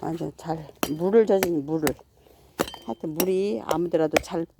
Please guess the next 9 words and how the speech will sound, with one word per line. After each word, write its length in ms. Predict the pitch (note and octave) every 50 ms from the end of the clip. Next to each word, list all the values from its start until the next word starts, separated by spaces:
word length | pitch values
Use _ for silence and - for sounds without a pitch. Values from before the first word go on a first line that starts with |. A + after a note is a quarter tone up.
| - - -
저기 260 | - D#3+ C#3+ D3+ C#3+
돼야, 340 | - - - - F3 D3+ C#3
돼야 300 | - - - C#3+ D3 C#3
되나 240 | C#3 C3 B2 A#2+ -
봐요. 180 | - - - - - - - - - - - - - - - - - - - - - - - - - - - - -
아직 280 | - D3 D3+ - -
덜 200 | - - F3+ F3
실어 200 | G3 - G#3 F#3
왔는데 580 | F3+ E3 D#3 D#3+ D#3 D#3 E3 F3+ F3+ E3 D3+